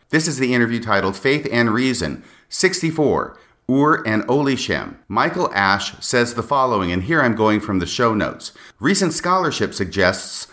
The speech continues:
that Ur might have been in northern Syria and southern Turkey." We'll get to the problem with Ur here in a second because it directly relates to the issue of Oli Shem.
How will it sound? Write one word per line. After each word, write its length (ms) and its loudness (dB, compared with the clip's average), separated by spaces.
that 260 0
Ur 340 2
might 220 0
have 100 -2
been 280 0
in 200 2
northern 380 2
Syria 640 -2
and 180 0
southern 440 0
Turkey." 400 -2
We'll 160 0
get 240 2
to 360 0
the 80 -2
problem 480 2
with 240 -2
Ur 320 4
here 300 0
in 80 0
a 40 -4
second 400 0
because 260 -4
it 120 -4
directly 460 0
relates 600 0
to 100 0
the 220 0
issue 300 0
of 180 -2
Oli 260 0
Shem. 340 -6